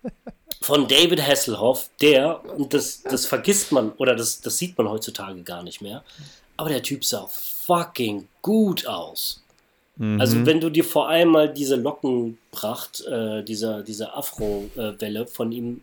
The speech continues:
Speaker 1: wegdenkst, der sah wirklich gut aus, Anfang, Mitte der achtziger.
Speaker 2: Absolut.
Speaker 1: Und, ähm, also es ist wirklich so ein, so ein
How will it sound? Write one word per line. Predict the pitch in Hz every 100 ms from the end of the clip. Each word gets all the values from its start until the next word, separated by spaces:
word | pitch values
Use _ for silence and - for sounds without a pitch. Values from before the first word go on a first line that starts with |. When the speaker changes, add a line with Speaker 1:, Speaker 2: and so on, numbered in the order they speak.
| _
Speaker 1:
wegdenkst, | 113 127 - 101 101 127 - - - - - - - _ _ _ _ _ _ _ _
der | 143
sah | 123 110 101 - 110
wirklich | 139 135 123 -
gut | 123 117
aus, | 107 78 - - _ _ -
Anfang, | 110 107 113 104
Mitte | 98
der | - -
achtziger. | 76 - - - 85 - _ _ _ _ _ _ _ -
Speaker 2:
Absolut. | - - 110 104 127 120
Speaker 1:
Und, | 113 110 113 110 - -
ähm, | 123 110 110 110 110 110 107 113 _ _ _ _ _ _ _ _ _ _ _ _ _ -
also | 120 123
es | 117
ist |
wirklich | 151 147 131
so | - 131
ein, | 123 123 123 120
so | 107 117
ein | 120 117 113 110